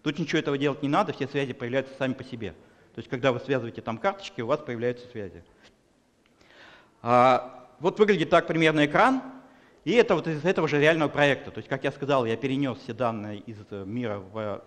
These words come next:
в Airtable. Что здесь у нас есть? Ну, есть, смотрите,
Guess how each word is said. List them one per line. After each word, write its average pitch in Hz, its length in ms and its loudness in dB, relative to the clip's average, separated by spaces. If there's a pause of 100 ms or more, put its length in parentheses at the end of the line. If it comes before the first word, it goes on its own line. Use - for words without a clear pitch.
(300)
в 113 60 -6
Airtable. 127 480 -2
Что - 160 -4
здесь 131 220 -8
у 131 40 -6
нас 117 180 -6
есть? 107 200 -12 (460)
Ну, 233 160 2
есть, 190 500 0 (240)
смотрите, 135 540 0